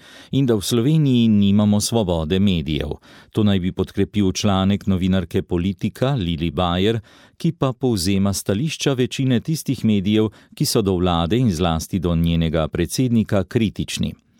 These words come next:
Na članek se je s tweetom odzval premier in novinarko obtožil laži.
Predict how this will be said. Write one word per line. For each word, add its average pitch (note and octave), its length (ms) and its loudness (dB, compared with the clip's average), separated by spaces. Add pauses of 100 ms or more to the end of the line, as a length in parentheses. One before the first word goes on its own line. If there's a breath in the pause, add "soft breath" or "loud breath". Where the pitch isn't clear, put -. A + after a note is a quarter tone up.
(380 loud breath)
Na A#2+ 120 2
članek G#2+ 460 2
se G#2 200 2
je F2+ 100 2
s - 120 -8
tweetom B2+ 420 0
odzval F#2 400 0
premier G2 640 0
in A#2 240 2
novinarko G2+ 600 0
obtožil F#2 500 -2
laži. F#2+ 460 0